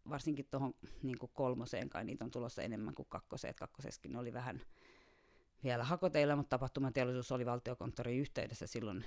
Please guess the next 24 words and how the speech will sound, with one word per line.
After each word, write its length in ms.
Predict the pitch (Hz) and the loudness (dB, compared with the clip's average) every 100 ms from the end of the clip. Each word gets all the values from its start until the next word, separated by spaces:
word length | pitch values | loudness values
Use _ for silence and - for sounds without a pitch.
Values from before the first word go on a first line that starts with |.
| - | -4
Ja 80 | 98 | -4
esimerkiksi 340 | - 78 - | -4 -6 -6
musta 160 | 104 - | -6 -6
jotain 180 | 107 92 | -4 -2
esiintymiskorvauksia 960 | 120 - 85 110 - 117 104 - 98 | -2 -2 -4 -4 -4 -2 -2 -2 -4
tai 140 | 101 110 | -2 -2
niihin 260 | 110 120 | -2 -2
liittyviä 420 | 117 117 101 90 | -2 -4 -4 -6
kustannuksia 640 | - - - 78 - - - - - - - _ | -6 -8 -6 -6 -6 -6 -6 -8 -20 -20 -20 _
sinne 200 | - 113 | -4 -2
saatiin 480 | 113 123 110 - 117 | 0 2 0 0 0
joukkoon 560 | 120 117 - - 92 123 - | 2 2 0 -2 -2 -2 -6
vielä, 140 | - 71 | -6 -4
niinku, 280 | 71 - 76 | -4 -6 -6
vaikka 200 | 78 - | -8 -6
se 120 | - - | -8 -6
laki 320 | 71 - - _ - | -8 -8 -12 _ -10
oli 200 | 76 87 | -8 -6
jo, 80 | - - | -8 -8
tai 160 | - 107 - - | -8 -8 -10 -8
haku 300 | - 135 117 | -4 -2 -2
oli 140 | 107 | -2
jo 80 | 113 | -2
käynnissä. 560 | - 113 113 131 - | 0 0 2 0 -2